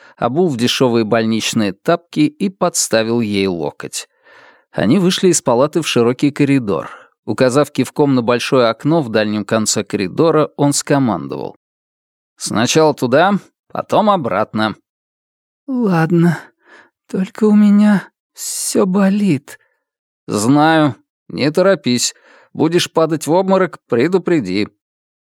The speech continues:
«Будет сделано». Они побрели, не замечая взглядов медсестер.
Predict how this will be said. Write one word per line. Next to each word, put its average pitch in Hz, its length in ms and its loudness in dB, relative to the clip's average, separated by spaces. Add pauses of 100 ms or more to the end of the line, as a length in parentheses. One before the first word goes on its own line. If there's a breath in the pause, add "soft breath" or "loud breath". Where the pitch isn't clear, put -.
(160)
«Будет 202 560 0
сделано». 135 840 -2 (1200)
Они 104 320 2
побрели, 196 580 2
не 151 160 4
замечая 127 640 2
взглядов 101 680 -2
медсестер. - 880 -6